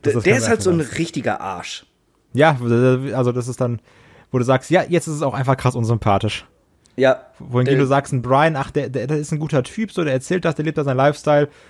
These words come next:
Speaker 1: Und der andere, das ist der, der geht dann in diesen Preacher-Modus.
Speaker 2: Ja.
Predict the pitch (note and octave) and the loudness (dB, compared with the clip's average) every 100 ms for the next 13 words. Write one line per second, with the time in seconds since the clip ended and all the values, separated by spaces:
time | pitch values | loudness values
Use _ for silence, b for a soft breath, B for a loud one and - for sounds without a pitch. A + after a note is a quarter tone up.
0 | B C3+ C3 A2+ D3 C3+ B2+ C3+ B2 C3 | B -2 0 0 0 2 0 -2 -2 0
1 | A#2+ A2+ B B A#2+ B2 C3+ B2+ A#2 A#2 | 2 0 B B -2 0 2 2 0 -4
2 | - B2+ - A2+ A2 A2+ A2+ - - _ | 0 0 2 2 2 2 0 -4 -16 _
3 | _ _ _ _ _ _ - C3+ | _ _ _ _ _ _ -4 -2